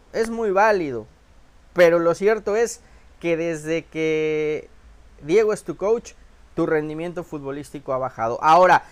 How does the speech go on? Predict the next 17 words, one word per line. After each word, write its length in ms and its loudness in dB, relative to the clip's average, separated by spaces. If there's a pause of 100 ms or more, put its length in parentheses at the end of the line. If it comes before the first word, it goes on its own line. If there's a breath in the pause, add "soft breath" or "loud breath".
(140 loud breath)
has, 400 4
has 200 0
hecho 200 -6
una 140 -4
reflexión, 560 -4 (240 loud breath)
has 240 2
hecho 360 -4
un, 600 -6
un 160 -6
análisis 560 -4
profundo 400 -6
y 80 0
has 140 0
tenido 260 -4
autocrítica, 640 -4
y 160 0
eso 300 0